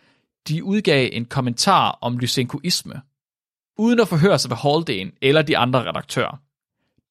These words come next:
Det fik Haldanes P C K. Det var egentlig ikke så vigtigt for ham, at artiklen, den havde været til den ene eller den anden side. Det var ikke så vigtigt. Det var jo en britisk artikel. Men den skrev meget specifikt:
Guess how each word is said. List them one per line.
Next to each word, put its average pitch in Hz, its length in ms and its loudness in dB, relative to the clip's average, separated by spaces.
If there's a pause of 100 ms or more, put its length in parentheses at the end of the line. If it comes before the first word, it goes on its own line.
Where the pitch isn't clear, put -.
(400)
Det 240 120 2
fik 247 120 0
Haldanes 135 460 0
P - 60 -6
C 135 200 -2
K. - 80 -14 (1200)
Det 175 80 2
var 190 40 4
egentlig 202 120 4
ikke 226 100 0
så 202 100 -2
vigtigt 202 280 0
for 117 100 2
ham, 117 280 2
at 117 280 -2
artiklen, 120 460 -4
den 120 80 -2
havde 117 120 0
været 104 120 -2
til - 140 -8
den 104 60 -6
ene 127 180 -2
eller 113 100 -6
den - 80 -8
anden - 100 -8
side. - 180 -10
Det - 600 -20
var - 80 -8
ikke - 100 -8
så 139 60 -10
vigtigt. - 280 -18 (300)
Det 120 60 -6
var 143 120 4
jo 151 60 4
en 135 80 -2
britisk 185 340 0
artikel. 131 360 -4 (1000)
Men 143 160 0
den 156 100 2
skrev 214 440 0 (220)
meget 156 380 2
specifikt: - 640 -8